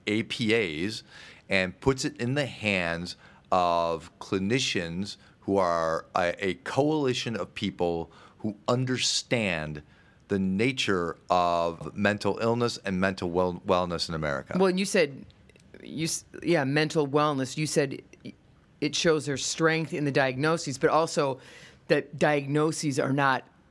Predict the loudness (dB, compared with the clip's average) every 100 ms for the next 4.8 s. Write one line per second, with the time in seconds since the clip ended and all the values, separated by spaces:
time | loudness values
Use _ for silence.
0 | -20 _ -2 2 2 2 0 0 -2 -4
1 | 0 2 2 4 2 2 0 2 0 2
2 | 2 2 0 0 4 4 2 -2 0 2
3 | 2 2 0 0 0 -2 0 2 2 2
4 | 2 2 2 2 0 -2 -4